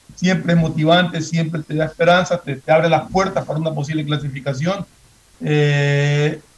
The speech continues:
<clears throat> Emelec jugó el domingo un buen partido,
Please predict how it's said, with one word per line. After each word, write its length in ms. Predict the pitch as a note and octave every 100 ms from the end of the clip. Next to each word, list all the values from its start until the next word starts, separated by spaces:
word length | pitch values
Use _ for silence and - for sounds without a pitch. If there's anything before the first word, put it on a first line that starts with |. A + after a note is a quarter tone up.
| _ _ - - - -
<clears throat> 680 | - - - - - A#2+
Emelec 300 | B2 B2 D3+
jugó 280 | D#3+ D#3+ E3+
el 340 | E3+ D#3+ D3+ D3
domingo 720 | D3 E3+ F#3 E3+ E3+ D#3 - - - - -
un 240 | E3+ D#3
buen 240 | F3 G#3 G3+
partido, 640 | F3 C3 E3+ D#3+ F#3